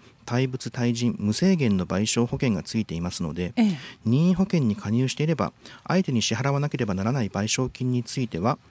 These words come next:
Speaker 1: すべて保険金で支払うことができます。
Speaker 2: そうですね。え、これまでは相手に支払う賠償金のお話でしたが、自分自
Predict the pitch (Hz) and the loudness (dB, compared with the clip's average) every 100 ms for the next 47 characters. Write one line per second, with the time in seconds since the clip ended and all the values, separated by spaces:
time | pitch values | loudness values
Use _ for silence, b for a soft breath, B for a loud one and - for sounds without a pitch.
0 | - - 180 180 92 - 101 110 107 - | -16 -6 0 0 0 -4 -2 0 0 0
1 | 98 98 101 101 95 - 135 160 98 - | -2 -2 -4 -2 -4 -4 -6 -6 -6 -8
2 | 95 - - - 208 160 127 170 247 285 | -6 -6 -8 -6 -6 -6 -10 0 2 2
3 | 302 B B B B - - 349 440 415 | -2 B B B B -10 -4 -4 -2 0
4 | 269 202 - 311 339 381 370 320 - 269 | 2 0 0 -2 0 -4 -2 -2 0 2
5 | 254 254 247 226 226 233 220 214 214 208 | 2 2 2 2 2 0 -2 -4 -4 -2
6 | 196 208 202 196 208 214 185 156 196 185 | -2 -2 -2 -4 -4 -4 -6 -2 0 0
7 | 160 B B - 196 202 330 403 415 | -2 B B -6 -4 -2 0 -2 0